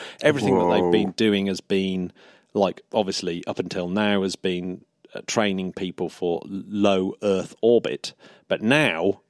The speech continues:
Speaker 1: they're really training people for deep space missions.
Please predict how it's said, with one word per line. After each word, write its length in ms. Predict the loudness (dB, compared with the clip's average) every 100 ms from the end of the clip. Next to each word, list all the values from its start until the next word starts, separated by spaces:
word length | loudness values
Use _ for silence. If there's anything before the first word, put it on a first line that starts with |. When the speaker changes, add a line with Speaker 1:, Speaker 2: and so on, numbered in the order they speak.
| _
Speaker 1:
they're 160 | -4 0
really 260 | 2 2 0
training 360 | -4 -4 -6
people 440 | -6 -8 -4 -6 -6
for 540 | -6 -2 0 0 -2 _ _
deep 240 | -6 -6
space 380 | -8 -2 -2 -2
missions. 520 | -4 -4 -6 -8 -10